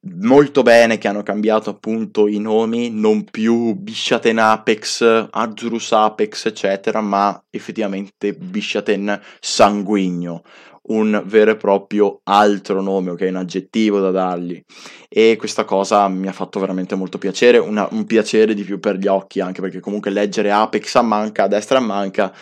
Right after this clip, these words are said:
secondo me dava veramente un botto fastidio, soprattutto a me almeno, ehm, e quindi secondo me è veramente, veramente interessante. Bishaten Sanguigno è un mostro delizioso, a me piace veramente un sacco da affrontare,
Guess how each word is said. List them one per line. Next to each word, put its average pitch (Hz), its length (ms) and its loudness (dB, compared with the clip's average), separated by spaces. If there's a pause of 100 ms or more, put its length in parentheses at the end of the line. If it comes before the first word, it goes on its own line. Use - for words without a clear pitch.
secondo 104 360 -4
me 92 260 -4
dava 101 300 4
veramente 98 420 0
un 98 80 -4
botto 95 260 -4
fastidio, 90 520 -4
soprattutto 98 520 -6
a 87 60 0
me 90 240 -4
almeno, 82 420 -10 (480)
ehm, 73 880 -6
e 110 100 -4
quindi 113 220 -2
secondo 98 280 -4
me 98 140 2
è 95 40 2
veramente, 95 420 -2
veramente 92 320 -6
interessante. 87 880 -6 (280)
Bishaten 135 680 2
Sanguigno 214 760 0
è 139 440 4
un 135 180 -4
mostro 127 760 2
delizioso, 117 880 -4
a - 20 -2
me 110 140 -2
piace 104 280 -4
veramente 101 380 -4
un 98 80 -10
sacco 98 320 -4
da 90 80 -4
affrontare, 185 840 2